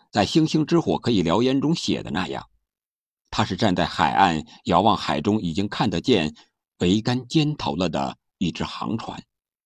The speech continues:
他是立于高山之巅，远看东方一见光芒四射、喷薄欲出的一轮朝日，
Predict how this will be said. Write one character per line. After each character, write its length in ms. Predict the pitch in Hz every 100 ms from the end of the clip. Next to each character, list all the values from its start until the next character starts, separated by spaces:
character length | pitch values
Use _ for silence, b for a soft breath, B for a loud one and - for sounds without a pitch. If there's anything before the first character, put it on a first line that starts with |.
| _ _ _
他 120 | - 151
是 220 | 135 110
立 180 | 160 131
于 120 | 113
高 240 | 135 151
山 180 | 156 156
之 140 | 151 160
巅， 320 | 165 175 185 b b b
远 240 | 107 87
看 220 | 80 113 90
东 200 | 123 120
方 320 | 127 123 120 B B
一 120 | 92
见 200 | - 92
光 220 | 110 139
芒 220 | 135 90
四 220 | 113 120 80
射、 380 | - 85 71 _ _ _
喷 280 | - 139 143
薄 180 | 90 78
欲 200 | 123 71
出 160 | - 104
的 100 | 71
一 140 | 90
轮 180 | 71 85
朝 240 | 113 120
日， 220 | 147 117